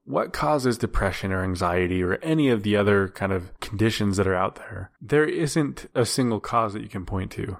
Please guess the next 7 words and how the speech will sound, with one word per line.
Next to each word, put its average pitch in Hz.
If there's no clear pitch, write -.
It's 117
multifactorial. 117
There's 95
so 131
many 101
contributing 101
causes. 85